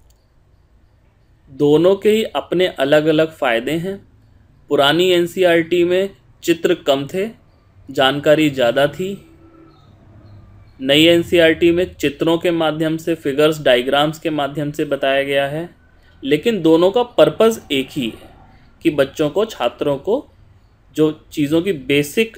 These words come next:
ज-, नॉलेज है, जो अंडरस्टैंडिंग है, वो हो जाए।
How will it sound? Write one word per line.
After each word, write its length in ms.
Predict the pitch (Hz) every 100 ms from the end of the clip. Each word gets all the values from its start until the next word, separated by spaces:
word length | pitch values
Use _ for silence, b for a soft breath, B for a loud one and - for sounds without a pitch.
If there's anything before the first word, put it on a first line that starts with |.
| -
ज-, 160 | 151 - 143
नॉलेज 480 | 131 131 135 120
है, 120 | 120 110
जो 120 | 127
अंडरस्टैंडिंग 760 | 127 135 - 143 135 139 139
है, 180 | 135 165
वो 280 | 180 160 220
हो 220 | 156 117
जाए। 300 | 113 -